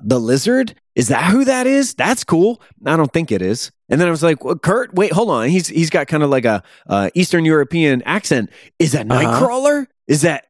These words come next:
Speaker 1: Kurt Wagner?"
Speaker 2: You thought they were bringing in
Speaker 1: No.
Speaker 2: Nightcrawler?
Speaker 1: No, but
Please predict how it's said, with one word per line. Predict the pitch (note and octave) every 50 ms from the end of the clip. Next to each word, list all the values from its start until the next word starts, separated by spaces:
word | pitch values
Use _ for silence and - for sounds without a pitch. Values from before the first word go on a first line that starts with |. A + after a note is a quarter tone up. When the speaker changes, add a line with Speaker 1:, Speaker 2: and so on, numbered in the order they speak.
| - -
Speaker 1:
Kurt | - E3 F3 D3+ C#3
Wagner?" | A2+ B2 B2 C3+ E3+ G3 A3+ C4 C#4 D4 C#4+ C4+ - _ -
Speaker 2:
You | D#3 G#3 C#4+
thought | - D4 C#4+ C4 C4+ C4+
they | - G#3+ G#3
were | G#3
bringing | G3 F3+ F#3+ G3 G3 F#3+ F3+
in | E3+ - -
Speaker 1:
No. | - D3+
Speaker 2:
Nightcrawler? | D3+ D#3+ E3 D#3 - - - F#3 F3+ F3 F3+ F3+ F3+ F#3 - - - - -
Speaker 1:
No, | - C#3 D#3+ G#3 B3 C4+ B3+ G3+ C3+ G#2 E2+ - _ _ _ -
but | A#2+ C3 E3+ B3+ C4 G#3+ E3 -